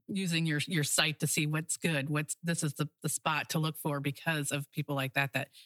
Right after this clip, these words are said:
teach you lighting and all that,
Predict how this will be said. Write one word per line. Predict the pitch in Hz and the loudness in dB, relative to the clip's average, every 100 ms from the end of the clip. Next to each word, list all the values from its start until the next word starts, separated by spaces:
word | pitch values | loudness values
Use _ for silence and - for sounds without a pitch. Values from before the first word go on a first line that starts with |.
| _ | _
teach | - 214 - | -2 2 2
you | 139 143 _ _ _ _ - | 2 0 _ _ _ _ -4
lighting | 139 135 135 147 160 | 0 2 2 2 2
and | 135 - - | 0 0 -2
all | 151 | 0
that, | 147 139 | 0 -2